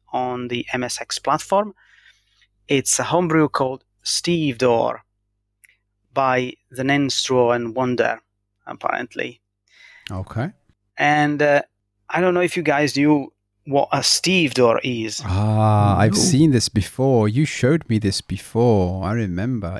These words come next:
Speaker 2: Yes, no, yeah, I don't know. You say. <laughs> What?
Speaker 1: I just mean,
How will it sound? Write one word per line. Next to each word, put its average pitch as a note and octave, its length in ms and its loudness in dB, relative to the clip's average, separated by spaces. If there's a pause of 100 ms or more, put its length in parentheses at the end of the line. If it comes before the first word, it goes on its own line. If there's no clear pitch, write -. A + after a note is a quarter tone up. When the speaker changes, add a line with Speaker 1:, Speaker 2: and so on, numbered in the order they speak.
Speaker 2:
Yes, B2 480 -2
no, A#2 280 2
yeah, G#2+ 400 -2
I G2 60 -6
don't F#2 200 -8
know. F2 160 -12 (180)
You G#2 140 0
say. - 160 -4 (200)
<laughs> - 680 -2
What? B2+ 160 -10 (260)
Speaker 1:
I D3 80 2
just D#3+ 200 0
mean, E3 260 4